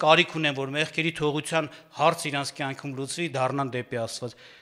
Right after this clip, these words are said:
Բոլորիս ա վերաբերում, ինձ ա վերաբերվում։ Ինչքան կուզեմ քարոզեմ ձեզ, ինչքան կուզեմ ուրիշների համար աղոթք անեմ, հարցեր լուծվի,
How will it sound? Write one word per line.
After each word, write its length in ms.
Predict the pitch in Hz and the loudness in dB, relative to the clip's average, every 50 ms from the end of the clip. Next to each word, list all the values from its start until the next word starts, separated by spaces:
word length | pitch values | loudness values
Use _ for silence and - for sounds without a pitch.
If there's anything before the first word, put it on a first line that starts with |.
| - _ _ _ - | -20 _ _ _ 2
Բոլորիս 480 | - 147 170 202 220 233 240 233 - - 147 | 6 10 10 12 12 10 10 8 4 4 2
ա 60 | 131 | 0
վերաբերում, 600 | 113 120 110 117 104 101 98 107 101 95 98 95 98 _ _ _ _ - - | 0 -2 -6 -6 -8 -8 -10 -14 -16 -16 -18 -20 -20 _ _ _ _ -8 -4
ինձ 280 | 214 240 240 220 175 | -2 0 0 4 6
ա 80 | 180 147 131 131 | 6 6 6 4
վերաբերվում։ 600 | 127 117 113 113 104 117 113 101 95 107 107 92 - _ _ _ _ _ _ _ _ _ _ _ _ _ _ _ _ _ _ _ _ _ _ _ _ _ _ _ _ _ _ - 185 185 | -2 -4 -4 -8 -8 -8 -10 -10 -12 -14 -16 -16 -18 _ _ _ _ _ _ _ _ _ _ _ _ _ _ _ _ _ _ _ _ _ _ _ _ _ _ _ _ _ _ -6 0 0
Ինչքան 320 | - - - 247 240 220 | 2 6 6 6 6 6
կուզեմ 300 | - 208 175 185 226 220 - | 2 -2 0 0 0 -2 -2
քարոզեմ 720 | - - - 165 165 165 165 160 143 123 151 147 139 131 120 - | -4 4 8 8 10 10 10 8 6 4 2 2 2 0 -4 -6
ձեզ, 220 | 117 110 107 - - - - - _ _ _ _ _ _ _ _ _ _ _ _ - | -6 -2 0 0 0 0 -2 -8 _ _ _ _ _ _ _ _ _ _ _ _ -2
ինչքան 360 | - - - - 247 240 233 208 | -2 0 4 6 4 4 4 0
կուզեմ 300 | 190 175 220 220 208 180 | -2 0 0 0 0 0
ուրիշների 340 | 196 - - 196 190 190 | -2 0 2 4 6 8
համար 260 | 190 185 190 190 190 180 | 8 8 8 10 12 12
աղոթք 380 | 180 170 180 190 185 - - | 12 10 10 4 2 4 4
անեմ, 240 | 170 175 196 196 175 135 131 | 4 4 4 2 0 2 4
հարցեր 400 | 135 147 139 - - 160 151 143 135 | 4 4 4 2 0 0 0 -2 -2
լուծվի, 380 | 131 139 135 - - - 139 | -8 -8 -8 -10 -8 -6 -6